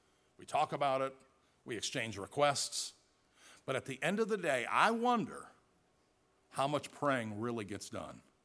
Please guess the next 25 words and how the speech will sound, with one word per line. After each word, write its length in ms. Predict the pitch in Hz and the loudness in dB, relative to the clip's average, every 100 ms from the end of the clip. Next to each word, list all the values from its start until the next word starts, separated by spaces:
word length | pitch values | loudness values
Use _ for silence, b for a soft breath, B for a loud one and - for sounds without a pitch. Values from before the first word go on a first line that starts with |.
| _ _ _ _ | _ _ _ _
And 100 | 180 | 0
I'm 60 | |
not 140 | 233 240 | 2 2
trying 160 | 226 | 2
to 60 | 180 | 2
be 100 | 135 | 2
judgmental. 520 | 123 123 113 202 143 | 2 2 2 2 4
I'm 140 | 127 165 | 4 4
just, 240 | 156 - - - | 0 -2 -10 -2
I've 140 | 143 | 0
been 100 | 143 | 4
at 160 | 151 156 | 4 4
this 160 | 170 | 0
a 40 | 151 | 2
while. 420 | 139 170 98 - _ _ _ _ _ _ b b b b b | 4 4 2 -6 _ _ _ _ _ _ b b b b b
And 100 | 143 | 2
I 60 | 135 | 4
just 240 | 190 120 | 2 0
wonder 500 | 147 214 214 117 - - _ _ _ _ _ _ b b b | 4 6 6 2 -4 -18 _ _ _ _ _ _ b b b
how 180 | - 151 | 2 4
much 240 | 156 160 | 4 2
praying 460 | - 160 147 117 117 | 0 2 2 2 0
really 260 | 120 120 117 | 0 0 -2
gets 240 | 110 - | -4 -6
done. 300 | 143 147 80 | -8 -10 -12